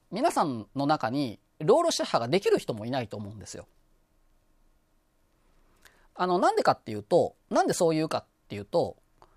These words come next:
あの、インクのね、ロールシャッハーってインクのシミを見てどういうことを想像するかですよね。そんなものを解釈できる人いないわけですよ、そんなにね。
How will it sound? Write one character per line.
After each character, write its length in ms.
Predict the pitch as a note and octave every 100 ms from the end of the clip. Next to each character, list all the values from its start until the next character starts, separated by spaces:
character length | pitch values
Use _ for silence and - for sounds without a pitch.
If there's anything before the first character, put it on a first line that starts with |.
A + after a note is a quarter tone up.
| _ _
あ 80 | -
の、 220 | C3+ B2 - _ _ _ -
イ 60 | A4+ B4+
ン 40 | E4
ク 140 | D3+
の 140 | G#2+
ね、 200 | F#2+ C#3 - _ _ _ _
ロ 160 | D#3+ D#4
ー 20 |
ル 80 | G4+
シ 80 |
ャ 40 | F4+
ッ 40 |
ハ 60 | -
ー 20 |
っ 40 | D#3+
て 80 |
イ 80 | C#4
ン 80 | D4
ク 80 | D#3
の 80 | -
シ 120 | D#3+
ミ 240 | D#3 D#3 _ _ _ _ _
を 140 | F3+
見 120 | F3+ A#3
て 340 | G4+ B3 - _ _ _ -
ど 240 | C#3 A3+
う 80 | G3
い 60 | C3+
う 80 | A2+
こ 100 | A#2+
と 80 | A2
を 60 |
想 180 | - A#2+
像 140 | A#2
す 80 | G#2+
る 80 | G#2+
か 80 | G#2
で 60 |
す 60 | G#2
よ 60 | G3+
ね。 160 | A#3 - _ _ _ _ _ _ _ _ _ _ _ _ _ _ _ _ _ _ _ _ _ _ -
そ 140 | - E4
ん 340 | G4 G4 F#4+
な 140 | F4+
も 140 | E4 D#4
の 100 | G#3+
を 80 | -
解 220 | - C#4
釈 200 | - C3+
で 120 | D3
き 100 | F3+
る 100 | D3+
人 340 | - - G#2+ - _ _ _ _
い 80 | G#3+
な 120 | D4
い 80 | B4+
わ 60 | B4+
け 80 | F4+
で 80 | G#2+
す 40 |
よ、 60 | -
そ 140 | E3
ん 80 | E3
な 120 | D3+
に 100 | D3
ね。 140 | F#3+